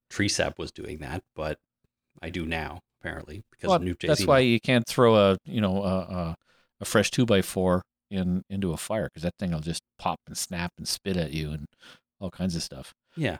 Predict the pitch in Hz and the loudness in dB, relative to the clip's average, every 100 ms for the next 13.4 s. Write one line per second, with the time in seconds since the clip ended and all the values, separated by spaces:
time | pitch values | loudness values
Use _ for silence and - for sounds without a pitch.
0 | - 78 - - 95 113 - - 135 - | -10 -16 -12 -8 -6 0 2 2 0 -4
1 | _ _ - 123 - - - - _ _ | _ _ -6 -4 -2 -4 -8 -12 _ _
2 | _ 80 76 104 - _ - - - - | _ -10 -8 -8 -10 _ -20 -18 -10 -6
3 | - - 95 82 95 - 123 160 - 98 | -6 -6 -4 -2 -2 0 4 4 2 -8
4 | - 117 143 - 87 80 - - - 107 | -6 4 4 4 -2 -6 -6 -16 -6 0
5 | 104 170 165 - 156 - 190 - 175 170 | 4 4 2 2 2 4 2 6 4 6
6 | 175 160 151 135 127 120 120 117 127 160 | 6 6 8 8 6 6 6 8 8 8
7 | 175 165 160 143 127 151 127 110 107 - | 6 4 2 0 6 8 10 10 6 0
8 | - _ _ _ _ _ _ 330 147 127 | -12 _ _ _ _ _ _ -4 4 6
9 | 120 110 - 127 143 147 147 143 - 147 | 8 4 0 4 6 8 6 4 0 2
10 | 127 120 120 123 123 123 117 - _ _ | 4 6 8 8 6 2 -2 -10 _ _
11 | - 107 101 101 117 113 113 117 113 - | -8 -2 -2 2 4 6 6 4 4 4
12 | 104 - - 135 131 123 - 113 113 107 | 4 2 0 2 4 2 0 2 2 4
13 | 120 117 - 98 | 4 4 2 0